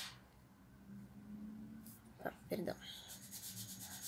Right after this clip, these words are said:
Todo mundo aqui gosta do,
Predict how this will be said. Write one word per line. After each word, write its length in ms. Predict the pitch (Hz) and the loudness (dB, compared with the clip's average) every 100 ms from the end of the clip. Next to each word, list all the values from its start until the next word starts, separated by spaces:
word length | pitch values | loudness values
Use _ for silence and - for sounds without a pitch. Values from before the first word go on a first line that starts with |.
| - - - - - - - - - - - - - - - - - - - - | 2 2 2 2 -2 -6 -6 -8 -8 -8 -8 -8 -8 -8 -10 -6 0 4 6 12
Todo 240 | 330 294 | 12 12
mundo 200 | 285 254 | 12 12
aqui 220 | 226 220 208 | 12 12 12
gosta 460 | 202 202 214 214 | 12 12 12 12
do, 380 | 202 196 180 170 | 12 12 12 12